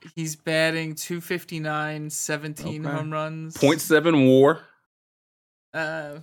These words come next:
Speaker 1: I don't know.
Speaker 2: Where's the, yeah, starting? I
Speaker 1: Uh, okay.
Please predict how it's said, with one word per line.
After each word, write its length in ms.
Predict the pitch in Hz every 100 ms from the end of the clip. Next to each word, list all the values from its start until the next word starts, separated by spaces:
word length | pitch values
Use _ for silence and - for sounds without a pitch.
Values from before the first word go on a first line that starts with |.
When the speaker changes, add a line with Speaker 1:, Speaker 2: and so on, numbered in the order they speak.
| _ -
Speaker 1:
I 160 | 160 160
don't 160 | 151
know. 140 | 151 151
Speaker 2:
Where's 220 | 113 139
the, 100 | 147 - _ _
yeah, 200 | 320 220
starting? 760 | - - - 277 359 370 339 - - - - 415 453 427
I 1200 | 403 392 370 359 339 339 320 285 277 240 220 202 - _ _ -
Speaker 1:
Uh, 540 | 156 175 156 147 151 160 -
okay. 500 | 165 190 285 294